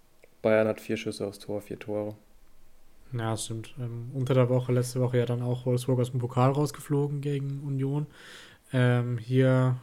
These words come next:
Speaker 2: relativ spätes Gegentor zum zwei zu eins, äh, kassiert von Kevin Behrens. Aber da auch jetzt nicht, ähm, nicht überragend gespielt, kann man sagen. Und,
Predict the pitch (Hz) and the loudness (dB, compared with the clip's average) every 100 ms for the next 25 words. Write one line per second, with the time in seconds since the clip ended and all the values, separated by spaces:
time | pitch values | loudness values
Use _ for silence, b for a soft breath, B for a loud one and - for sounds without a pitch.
0 | - 123 127 131 127 - 135 131 127 - | -4 0 0 0 -4 -2 -2 -2 -6 -2
1 | 131 131 135 127 131 127 131 127 135 131 | -2 0 0 0 -2 -2 -2 -2 -2 -2
2 | 131 127 - 139 127 131 - 135 135 135 | -2 -4 -6 -8 -6 -6 -2 -4 -4 -6
3 | 127 127 127 127 135 139 143 135 B B | -4 -2 0 2 2 2 -2 -4 B B
4 | B B B B - 120 123 123 127 127 | B B B B -2 2 2 4 4 2
5 | 127 127 - 127 127 - 123 117 120 113 | 0 -6 -2 -2 -2 -8 -6 -4 -4 -8
6 | - - 127 123 123 113 120 131 127 123 | -16 -8 -6 4 6 8 6 6 2 -2
7 | 120 - 117 - 117 113 113 117 117 117 | -6 -2 -2 -2 -4 -2 -4 -2 -4 -4
8 | 113 - | -6 -8